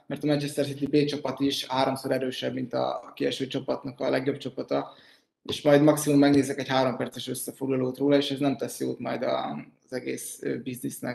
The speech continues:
Tehát, hogy szerintem a jövőben ez az, ami így globálisan, ö, ö, ö, vizsgálandó. Ö, a magyar kérdéshez pedig annyit, hogy, ö,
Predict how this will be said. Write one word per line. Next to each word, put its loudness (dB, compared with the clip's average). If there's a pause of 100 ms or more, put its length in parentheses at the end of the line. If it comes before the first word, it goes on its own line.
Tehát, -20
hogy 0
szerintem 2
a 6
jövőben 6
ez 0
az, -4
ami 0 (360)
így 0
globálisan, 4
ö, 0
ö, -2 (140)
ö, -2
vizsgálandó. 0 (280)
Ö, 8 (220)
a 6
magyar 6
kérdéshez 2
pedig 0
annyit, 2
hogy, -2
ö, 4